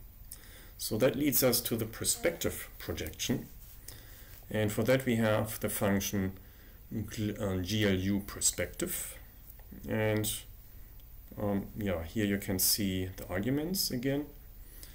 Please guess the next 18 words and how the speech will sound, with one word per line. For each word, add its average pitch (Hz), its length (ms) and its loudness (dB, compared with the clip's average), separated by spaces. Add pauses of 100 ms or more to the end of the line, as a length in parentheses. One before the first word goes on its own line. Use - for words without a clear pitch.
(600)
Field 113 240 0
of 98 140 2
view, 127 300 4
aspect 110 460 2
ratio, 98 500 2
z 95 200 0
near, 87 440 0
z 95 200 -2
far. 78 400 -8 (840)
And 104 160 2
this 165 180 4
is 165 140 6
kind 151 360 4
of, - 360 2
um, 113 360 4
a 107 120 0
truncated 113 840 2
p-, - 180 -12